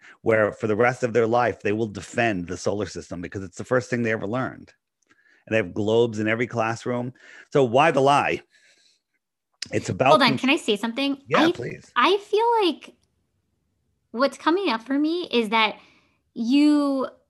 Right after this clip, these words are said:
Speaker 2: um, you're very passionate about the flat earth, um, form at, uh, pr-, um, aspect of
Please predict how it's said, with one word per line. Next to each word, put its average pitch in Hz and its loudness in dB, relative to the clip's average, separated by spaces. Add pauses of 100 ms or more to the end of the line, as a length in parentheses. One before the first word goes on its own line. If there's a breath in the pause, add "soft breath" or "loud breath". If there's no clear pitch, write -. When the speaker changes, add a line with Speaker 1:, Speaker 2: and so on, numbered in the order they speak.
(160)
Speaker 2:
um, 202 0
you're 240 2
very 247 2
passionate 226 -2
about 208 -2
the 208 -4
flat 220 0
earth, 208 -6
um, 180 -4 (260)
form 226 2 (340 loud breath)
at, - -2
uh, 185 0 (220)
pr-, - -14
um, 180 -10 (520)
aspect 247 0
of 208 0